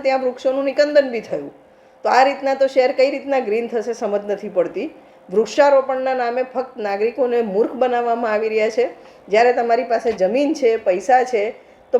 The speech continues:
પ્લાનિંગ કરીને આખો જ ખર્ચ બે ત્રણ વર્ષમાં એ પૈસાનો યુઝ, સદુપયોગ કરી અને તમામ ગ્રીન બેલ્ટની જગ્યાને વૃક્ષો ઉછેર કરવામાં આવે તો વડોદરા પાછું જેવું હતું એવું ગ્રીન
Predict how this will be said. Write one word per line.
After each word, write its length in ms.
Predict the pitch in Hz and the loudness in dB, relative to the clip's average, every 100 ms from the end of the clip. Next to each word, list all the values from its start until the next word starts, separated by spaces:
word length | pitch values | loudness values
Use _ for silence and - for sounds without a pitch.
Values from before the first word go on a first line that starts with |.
| 247 | 2
પ્લાનિંગ 360 | 226 233 294 285 | 2 4 2 2
કરીને 300 | 262 269 277 | 2 2 0
આખો 540 | 269 - - - 381 392 | -2 -6 -6 -2 0 0
જ 100 | - | 2
ખર્ચ 320 | 262 254 233 | 2 2 0
બે 80 | 233 | 0
ત્રણ 280 | 233 262 254 | 2 2 4
વર્ષમાં 440 | 240 240 262 247 247 | 2 2 0 0 0
એ 80 | 247 | 0
પૈસાનો 380 | 214 233 240 240 202 | -2 2 2 2 0
યુઝ, 200 | 233 311 - 262 | -4 -2 -4 2
સદુપયોગ 520 | 254 294 - 254 233 233 | 2 2 0 0 0 -2
કરી 240 | 202 208 - - - | -2 -2 -8 -20 -12
અને 160 | 208 247 247 | 0 0 4
તમામ 320 | 233 311 320 240 | 4 4 2 0
ગ્રીન 220 | 254 247 | -2 2
બેલ્ટની 340 | 233 226 233 226 | 0 0 -6 -2
જગ્યાને 460 | 196 180 226 240 247 262 - - - _ _ _ _ _ | -4 2 2 4 4 2 0 -16 -20 _ _ _ _ _
વૃક્ષો 380 | 196 262 - 294 254 | -2 -2 4 6 6
ઉછેર 200 | - 247 240 | 2 -2 2
કરવામાં 480 | 202 208 208 220 208 | 0 2 0 -2 -2
આવે 180 | 214 349 | 0 0
તો 60 | 285 214 | 0 2
વડોદરા 420 | 208 226 226 233 | 2 2 2 2
પાછું 320 | 220 202 233 208 | 0 -2 -4 0
જેવું 240 | 202 202 190 | 0 2 0
હતું 300 | 240 370 392 - _ _ _ 214 | 0 -2 -4 -18 _ _ _ 0
એવું 160 | 233 180 | 0 0
ગ્રીન 240 | 208 247 | -2 -2